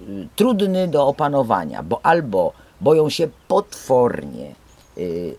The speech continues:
obcych przestrzeni, boją się, y, hałasów, boją się,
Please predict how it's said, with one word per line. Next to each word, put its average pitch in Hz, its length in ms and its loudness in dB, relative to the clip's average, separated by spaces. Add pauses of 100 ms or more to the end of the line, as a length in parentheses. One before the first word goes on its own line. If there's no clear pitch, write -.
obcych - 380 -6
przestrzeni, 107 800 -6
boją 123 300 0
się, 120 200 -2
y, 101 500 -2
hałasów, 117 760 -2
boją 110 320 0
się, 110 360 -4